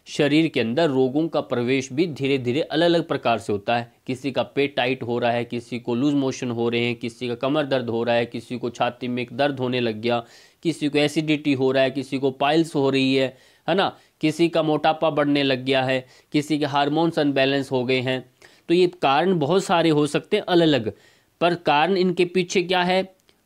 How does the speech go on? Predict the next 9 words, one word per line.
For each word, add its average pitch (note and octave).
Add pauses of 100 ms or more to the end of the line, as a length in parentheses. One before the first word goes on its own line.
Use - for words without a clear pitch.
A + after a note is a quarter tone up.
मूलतः D#3+
रो-, D3+ (400)
अनियमित F3
जीवन C3+
शैली B2+ (140)
से F#3
रोगों D#3
का F#3+
निकलना D#3+